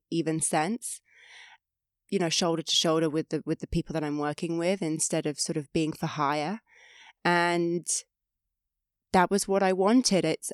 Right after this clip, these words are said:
I've always been so aware, and it's always been so obvious to me that modeling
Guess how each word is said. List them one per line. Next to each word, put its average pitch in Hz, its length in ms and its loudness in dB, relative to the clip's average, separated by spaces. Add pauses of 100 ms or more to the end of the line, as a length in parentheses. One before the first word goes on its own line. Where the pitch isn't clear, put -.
I've 180 280 4
always 220 1000 6 (1900)
been 208 200 6
so 202 640 6
aware, 185 840 6
and 170 440 -2 (640)
it's - 140 -4
always 202 200 4
been 190 160 -2
so 190 320 2
obvious 185 480 4
to 175 100 0
me 175 160 0
that 160 160 0
modeling 170 800 -2